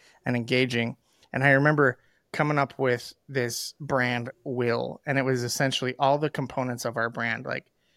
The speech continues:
we have a very specific sound that we use with our, with our podcast, but also with our Flip brand, we have an ear con, all those things. And I remember, like,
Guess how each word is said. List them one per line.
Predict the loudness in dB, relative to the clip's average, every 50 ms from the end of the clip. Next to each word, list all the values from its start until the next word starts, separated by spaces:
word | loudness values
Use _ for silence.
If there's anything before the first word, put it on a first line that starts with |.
| _ _ _ _ _
we | 0 0
have | 2 2
a | 2
very | 2 4 4 4 4
specific | 2 -2 -4 -6 -4 -4 -4 -6 -6 -8 -8
sound | -4 -2 0 2 2 2 0 -2 -2 -4 -6
that | -8 -8
we | -8
use | -6 -4 -4 -2 -2 -4 -6 -8 -8
with | -8 -4 -2
our, | 0 0 0 0 -4 -6
with | -8 -6 -4
our | -4 -6
podcast, | -4 -2 -2 -2 -2 -2 0 0 0 0 0 -2 -6 -8 -10 -12 -16 -8
but | -4 -2 0 2
also | 4 2 2 2 0 -2 -2
with | -2 -6 -6 -4
our | -4 -4 -4
Flip | -6 -6 -6 -6 -6 -6
brand, | -4 -2 0 0 0 -2 -2
we | -2 -2
have | -2 -2
an | -4 -4 -4 -4
ear | -4 -2 -2 -2
con, | -2 0 0 2 2 2 0 -2 -6 -6
all | -6 -4
those | -4 -4 -4 -4
things. | -6 -6 -4 -4 -6 -8 -12 -16 _ _ _ _ _ _ _ _ _ _ _ _ _
And | 0 2 2 4 4 2 2 0 -2 -6 _ _ _ _ _ _ _ _ _ _ _ _ _ _ _ _ 0 4
I | 6
remember, | 6 6 6 6 6 4 4 2 -2
like, | -4 -4 -4 -4